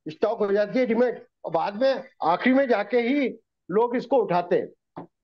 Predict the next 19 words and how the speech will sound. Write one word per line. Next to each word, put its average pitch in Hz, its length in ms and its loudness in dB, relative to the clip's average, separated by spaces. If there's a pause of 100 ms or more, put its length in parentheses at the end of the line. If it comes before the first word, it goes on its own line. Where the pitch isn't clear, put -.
(140)
अपनी 254 280 -2
खली 247 460 -4
जो 240 200 0
साढ़े 185 300 0
सात 254 260 -2
परसेंट, 247 300 -2
सात 196 300 -4
से 254 100 -2
साढ़े 226 220 2
सात 254 160 0
परसेंट 226 340 -2
की 240 60 0
होती 226 240 0
है 247 80 -2
खली, 160 260 -4 (320)
वो 262 80 0
प्रैक्टिकल 233 520 -2
होती 180 260 0
है। 110 180 2